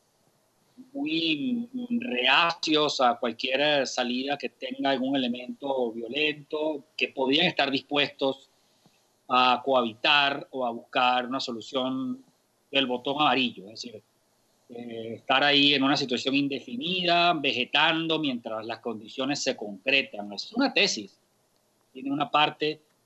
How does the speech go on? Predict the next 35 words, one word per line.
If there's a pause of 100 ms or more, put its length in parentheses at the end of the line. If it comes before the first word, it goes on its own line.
(160)
yo
creo
que
pequeña,
pero (240)
que
produce
un
ruido
y
una
influencia
y
distorsiona
el
mensaje
opositor. (560)
De
lo
que
se
trataría,
por
supuesto,
es
de
trascender
el
problema, (400)
es
decir,
de
organizar
unas
elecciones